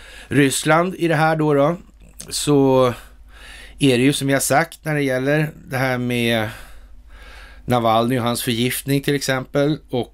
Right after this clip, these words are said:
då hade vi den här tacksamma italienska professorn, eller som så här, kom fram till att, eh,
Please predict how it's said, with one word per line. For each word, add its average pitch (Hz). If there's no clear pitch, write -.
då 120
hade 117
vi 117
den 110
här 117
tacksamma 113
italienska 113
professorn, 147
eller 123
som 120
så 120
här, 110
kom 117
fram 113
till 113
att, -
eh, 110